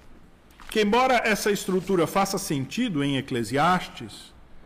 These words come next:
de fato essas três divisões parecem fazer sentido, mas que a segunda sessão, ela vai tratar muito propriamente de algo que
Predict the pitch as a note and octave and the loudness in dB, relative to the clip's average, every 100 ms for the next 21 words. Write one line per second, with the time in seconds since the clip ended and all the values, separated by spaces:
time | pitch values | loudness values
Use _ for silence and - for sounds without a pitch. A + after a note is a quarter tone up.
0 | - - - - - - - - - - | -20 -20 -20 -20 -20 -20 -20 -20 -20 -20
1 | - - - C3 - F#3 F3 F3 - D3+ | -20 -20 -10 -6 0 0 2 -4 -4 -8
2 | - D#3 C#3+ C3 B2+ A#2+ C#3+ C3+ - B2+ | -4 -2 -2 -4 -8 -6 -6 -8 -4 -4
3 | C3 - C3+ B2 A2+ A2+ - A2 - F#3+ | -4 -6 -8 -6 -8 -10 -10 -10 -8 -8
4 | C#3+ - - - F3 G3+ - A3+ A#3 - | -8 -12 -18 -6 -4 -2 -2 -4 -6 -12
5 | - - G#3+ - A3+ G3+ D#4 F4+ B3 G3 | -10 -2 -2 0 -2 -2 -2 0 -2 -2
6 | - F#3+ - - G#3 G#3 C#3 A#2 - - | -2 -2 -2 -4 -2 0 -2 -4 -10 -20
7 | - - - - - - G3+ A#3 G#3+ C4 | -20 -20 -20 -20 -20 -4 2 2 4 0
8 | C4+ B3 F#3+ - G#3 A3 E3+ G#2+ C#3 F#3+ | 0 0 0 0 0 2 0 -4 -4 -2
9 | C#4 D4+ A3+ A3+ F#3+ F#3+ D#3+ G#3 G3 D#3 | 0 -2 -2 0 2 2 0 0 0 -2
10 | C#3 B2 - - D3+ D3+ A#3+ - G3+ B3+ | -6 -10 -14 -12 -6 -2 -2 0 0 0
11 | C4+ B3 - - A3+ A3 | 0 -4 -4 -4 -2 -4